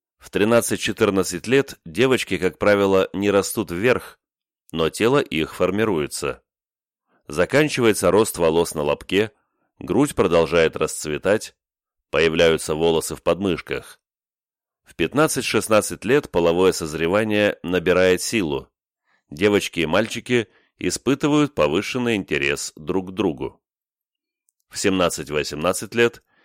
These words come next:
девочки выглядят как женщины. Они уже девушки. Грудь, волосы на лобке,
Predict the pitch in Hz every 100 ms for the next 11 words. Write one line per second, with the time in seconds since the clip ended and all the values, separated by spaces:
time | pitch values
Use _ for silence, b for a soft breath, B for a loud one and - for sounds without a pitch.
0 | _ - - 110 156 156 - 117 90 120
1 | 123 110 113 - 101 92 104 82 - 71
2 | 69 - _ _ _ _ _ _ - 80
3 | 90 92 - 85 80 82 - 82 104 73
4 | - - 69 - _ _ _ _ _ _
5 | _ _ 64 87 143 - - _ _ _
6 | 71 90 127 120 117 113 110 - - 107
7 | 101